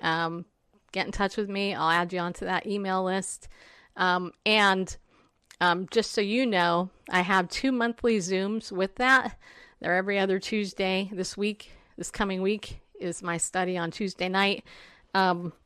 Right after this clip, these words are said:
and I changed some of the format to it so that during the week, uh, you can watch some videos of the teaching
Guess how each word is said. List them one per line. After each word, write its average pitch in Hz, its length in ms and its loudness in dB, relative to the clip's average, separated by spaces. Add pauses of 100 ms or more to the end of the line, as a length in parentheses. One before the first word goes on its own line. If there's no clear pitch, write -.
(140)
and 185 180 2
I 185 80 4
changed 262 340 4
some 233 160 2
of 220 80 4
the 196 40 -2
format 208 520 2
to 247 200 4
it 240 160 2
so 208 260 0
that 180 340 0 (460)
during 233 260 4
the 190 80 0
week, 208 480 -2 (340)
uh, 175 400 2
you 196 160 -6
can 196 160 -6
watch 185 240 2
some 175 240 -8
videos 180 680 2
of 170 240 -2 (300)
the 170 160 -6
teaching 185 560 -4